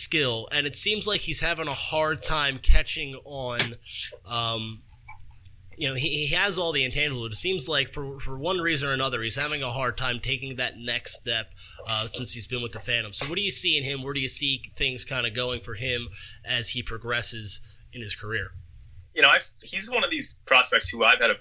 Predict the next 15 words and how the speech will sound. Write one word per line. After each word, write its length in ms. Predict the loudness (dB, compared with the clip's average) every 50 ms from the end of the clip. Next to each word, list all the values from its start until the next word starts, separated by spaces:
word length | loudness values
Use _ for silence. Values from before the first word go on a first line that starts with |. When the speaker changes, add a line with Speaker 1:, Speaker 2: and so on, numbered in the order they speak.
| 0 4
Speaker 2:
very 280 | 6 6 6 6 4
hard 280 | 2 2 2 2 2 -2
time 360 | -2 0 4 4 4 2 0 -6 -16 -20 -20 -20 -20 -20 -20 -20 -20 -18 -12
figuring 540 | -4 -2 -2 2 4 4 4 4 4 4 4
out 260 | 4 2 2 -2 -8 -14 -20 -20 -20 -20 -20 -20 -20 -20 -20 -20 -20 -20 -20 -18 -18 -16 -12 -12 -12 -12 -14 -18 -20 -20 -18
what 320 | -8 2 6 6 6 6 4 -4
he's 200 | -8 -6 -4 0
gonna 240 | 2 4 4 4 0 -2
become, 360 | -10 -8 -4 -2 0 0 -2 -2 -10 -16 -20 -16 -10 -2
Speaker 1:
Mm-hmm. 160 | -2 0 2
Speaker 2:
because 600 | 2 0 4 6 6 6 6 6 2 2 2 0 -2 -6 -10 -10 -10 -10 -12 -12 -12 -12 -10 -6
you 240 | -2 -2 -2 -2 4
watch 540 | 6 8 8 8 6 6 4 4 2 2 -4 -12 -20 -20 -20 _ -4
him 220 | 0 0 0 0 -2
play 400 | -4 -6 -4 4 6 8 8 8